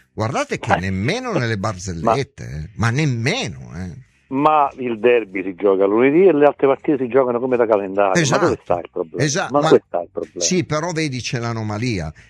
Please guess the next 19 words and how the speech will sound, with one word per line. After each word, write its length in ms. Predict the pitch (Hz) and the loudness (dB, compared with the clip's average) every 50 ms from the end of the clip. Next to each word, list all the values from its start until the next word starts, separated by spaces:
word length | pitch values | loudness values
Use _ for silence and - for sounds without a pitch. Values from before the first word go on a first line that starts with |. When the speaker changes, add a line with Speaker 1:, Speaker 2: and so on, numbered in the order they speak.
| _ _ _ | _ _ _
Speaker 1:
perché 760 | - 123 117 117 120 - - - 165 147 110 87 - - _ _ | -4 -2 -2 -4 -6 -4 -2 0 0 0 -2 -4 -8 -12 _ _
con 360 | _ - 165 208 254 269 220 | _ -6 -4 -4 -4 -4 -6
il 160 | 175 143 131 110 | -6 -6 -6 -8
fatto 600 | - - - 143 131 110 85 - _ - 78 69 - | -6 -4 -4 -4 -4 -6 -8 -12 _ -12 -14 -8 -4
che 100 | - 120 | -4 -2
il 300 | 117 110 107 104 104 101 | -2 -2 -4 -6 -4 -4
derby 500 | 120 156 160 147 123 95 82 87 98 95 | -2 -2 -2 -2 -4 -6 -8 -8 -8 -6
non 200 | 98 98 98 101 | -6 -6 -4 -4
avrebbe, 640 | 101 98 107 131 135 110 95 101 104 98 - _ _ _ _ _ _ | -4 -4 -4 -4 -4 -4 -6 -6 -8 -8 -10 _ _ _ _ _ _
così 360 | _ - 90 78 85 165 247 233 | _ -8 -6 -4 -4 -4 -4 -4
aveva 240 | 85 85 95 92 92 | -4 -4 -4 -4 -4
detto 320 | 92 101 104 101 - - 95 | -4 -4 -4 -4 -4 -6 -8
il 80 | 87 | -8
prefetto, 500 | - 95 110 - 156 135 95 - - 78 | -6 -8 -6 -4 -4 -4 -4 -6 -8 -8
non 140 | 80 82 87 | -8 -6 -6
avrebbe 380 | 101 117 139 165 143 104 104 - | -6 -4 -4 -4 -4 -4 -4 -4
più 160 | - 208 190 | -4 -4 -2
dovuto 340 | 135 113 123 135 127 127 107 | -2 -2 -4 -4 -4 -4 -4
giocarsi 680 | 95 113 107 - 147 131 107 85 - - 90 85 | -4 -4 -4 -2 -4 -4 -4 -6 -8 -8 -8 -10